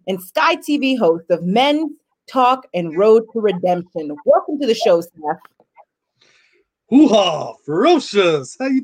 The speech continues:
Speaker 2: doing, Gigi? I'm just sharing a-, I'm just sharing away. How are you, my lovely?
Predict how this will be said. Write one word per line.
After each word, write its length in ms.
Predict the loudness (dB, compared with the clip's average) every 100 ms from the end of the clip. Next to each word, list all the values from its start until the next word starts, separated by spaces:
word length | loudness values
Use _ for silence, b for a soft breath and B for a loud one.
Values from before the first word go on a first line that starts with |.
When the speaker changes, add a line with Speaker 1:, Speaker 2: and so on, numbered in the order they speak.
| 2
Speaker 2:
doing, 280 | 0 -4 -6
Gigi? 480 | -8 -10 -8 -8 -8 _ b b b -6
I'm 160 | -2
just 200 | 0 -2
sharing 380 | 0 2 4 4
a-, 140 | 4 0
I'm 120 | -4
just 220 | -4 -4
sharing 300 | 0 2 2
away. 480 | 0 -2 -2 -4 -8 -10
How 300 | -10 -8 -8
are 80 | -10
you, 180 | -14 -20
my 100 | -20
lovely? 180 | -20